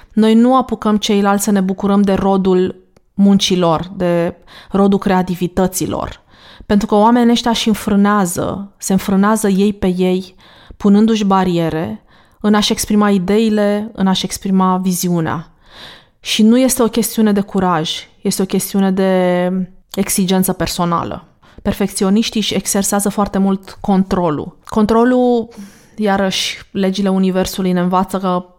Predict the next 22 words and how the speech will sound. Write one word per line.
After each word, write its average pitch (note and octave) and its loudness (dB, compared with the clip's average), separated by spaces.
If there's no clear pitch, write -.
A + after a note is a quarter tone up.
este F#3+ -6
o - 0
iluzie. F3 -2
În G3 2
timp, B3 2
cu - -8
vârsta, A3 0
ne G#3 2
dăm G3 0
seama D3+ -4
de C#3+ -6
acest D3 -6
lucru, D#3 -8
numai F3+ -2
că F#3 -2
după F#3 -4
ce F3+ -4
ieșim G3 0
de G#3 0
pe G3 -2
băncile G3 -2
școlii G#3+ -4